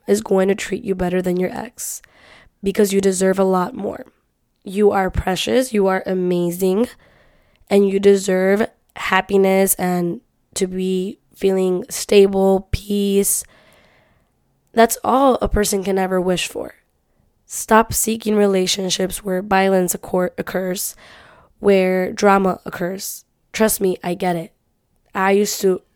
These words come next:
thrive for that shit a year ago. It sounds really pathetic, but it's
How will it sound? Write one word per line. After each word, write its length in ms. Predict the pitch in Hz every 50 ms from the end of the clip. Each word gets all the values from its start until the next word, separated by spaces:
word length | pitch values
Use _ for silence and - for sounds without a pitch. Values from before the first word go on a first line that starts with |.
| _ _ _ _ -
thrive 640 | - 202 202 208 196 196 190 190 190 185 175 190 - -
for 240 | - - 196 190 190
that 180 | 190 180 180
shit 260 | - - - 190 180 -
a 80 | - 185
year 280 | 190 185 185 180 180 185
ago. 320 | 190 214 - - - - _ _ _ _ - - - - - - _ -
It 140 | 196 196
sounds 380 | - 226 226 233 233 233 - - -
really 360 | - 196 208 269 285 277 269
pathetic, 500 | 247 240 240 214 202 202 220 233 233 -
but 120 | 214 214
it's 280 | 202 190 - - -